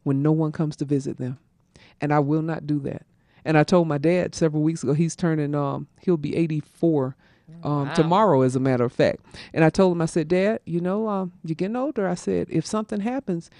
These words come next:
Speaker 1: you know you're coming to Colorado to live with me." And you know what he said to me, Angie? He said, "It's good to know that somebody will take care of me."
Speaker 2: Oh, wow.
Speaker 1: Okay.
Speaker 2: Yeah.
Speaker 1: And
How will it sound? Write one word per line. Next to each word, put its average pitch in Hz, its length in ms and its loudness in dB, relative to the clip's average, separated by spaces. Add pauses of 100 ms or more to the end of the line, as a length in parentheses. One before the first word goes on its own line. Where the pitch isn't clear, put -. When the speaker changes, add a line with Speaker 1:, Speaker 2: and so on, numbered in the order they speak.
(140)
Speaker 1:
you 170 100 0
know 202 140 6
you're 226 180 2
coming 196 280 -2
to 165 60 -2
Colorado 170 480 -2
to 160 100 -6
live 165 240 0
with 160 120 -2
me." 170 220 -4 (260)
And 254 160 -4
you 453 80 0
know 440 140 4
what 349 140 4
he 269 100 4
said 233 300 0
to 214 80 -6
me, 220 200 -4
Angie? 190 340 -6 (380)
He 330 240 2
said, 180 480 -2 (380)
"It's 165 160 -2
good 175 220 0
to 170 100 -10
know 170 200 -2
that - 140 -6
somebody 151 400 -4
will 139 160 -4
take - 240 -4
care 151 180 -2
of 151 80 -2
me." 139 260 -8 (500)
Speaker 2:
Oh, 196 180 -6
wow. 135 800 -6 (680)
Speaker 1:
Okay. 156 340 -2 (180)
Speaker 2:
Yeah. 139 720 -2
Speaker 1:
And - 640 -20